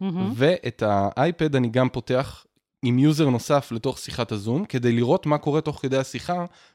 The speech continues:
Speaker 2: בלייב. כאילו, לראות אם י-, יש עוד משתנים שיכולים
Speaker 1: וואי.
Speaker 2: לקרות
Speaker 1: יש לי הפרעת
Speaker 2: תוך
Speaker 1: קשב
Speaker 2: כדי.
Speaker 1: רק מזה שאמרת לי את זה עכשיו.
Speaker 2: אז זהו. אז, אה, אז נדרשת פה, אגב, בשביל לעשות את, אה, להשתמש בכמה מסכים, נדרש פה הרבה מאוד של, אה,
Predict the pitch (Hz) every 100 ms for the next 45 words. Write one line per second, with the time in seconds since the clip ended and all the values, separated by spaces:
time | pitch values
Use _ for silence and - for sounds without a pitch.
0 | - 123 143 113 - 156 165 151 - -
1 | - _ - 135 - 202 - 175 151 160
2 | 139 202 - - 226 240 254 - 175 170
3 | 208 147 139 151 185 139 - 147 202 -
4 | 269 370 330 - 220 165 160 254 127 113
5 | 104 - 254 - 247 233 240 196 180 180
6 | 175 175 - - 131 127 135 107 - 123
7 | 117 139 135 123 131 139 127 143 190 226
8 | - 165 147 - 117 143 170 123 123 123
9 | 120 - - - 131 113 117 135 151 147
10 | 156 156 131 - 151 185 131 113 147 -
11 | 160 113 139 143 135 143 151 170 147 120
12 | 110 107 104